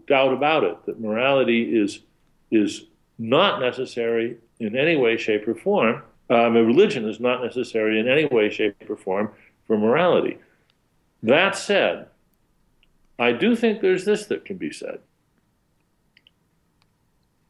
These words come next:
It's always when you're around other people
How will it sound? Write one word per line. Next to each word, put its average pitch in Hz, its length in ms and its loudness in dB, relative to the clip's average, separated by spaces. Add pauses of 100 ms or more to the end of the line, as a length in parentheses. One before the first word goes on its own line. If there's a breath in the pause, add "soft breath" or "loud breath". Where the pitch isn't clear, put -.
(640)
It's 139 260 0
always 208 800 0 (1400)
when 143 160 0
you're 143 180 4
around 139 320 4
other 120 180 4
people 117 640 0